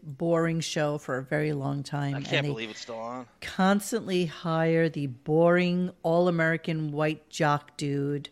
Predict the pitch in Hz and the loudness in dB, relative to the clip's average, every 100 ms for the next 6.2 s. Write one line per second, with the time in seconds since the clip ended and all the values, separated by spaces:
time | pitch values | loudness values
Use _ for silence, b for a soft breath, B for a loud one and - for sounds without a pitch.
0 | - 147 131 107 160 - 165 139 156 156 | -4 2 2 4 0 0 -2 0 0 2
1 | 160 170 170 - 165 156 156 151 147 139 | 2 2 0 -2 0 2 4 2 2 -4
2 | - 151 147 - - - b b _ - | -6 -4 -6 -8 -14 -14 b b _ -14
3 | 143 165 160 160 170 156 170 160 147 147 | -4 0 0 0 0 2 2 4 2 2
4 | 156 147 147 143 147 143 139 147 151 143 | 0 2 2 0 -4 -4 -2 -2 -2 0
5 | 135 151 160 156 165 - 165 156 151 - | -2 -2 -2 -2 -4 -2 0 0 0 -6
6 | 143 | -6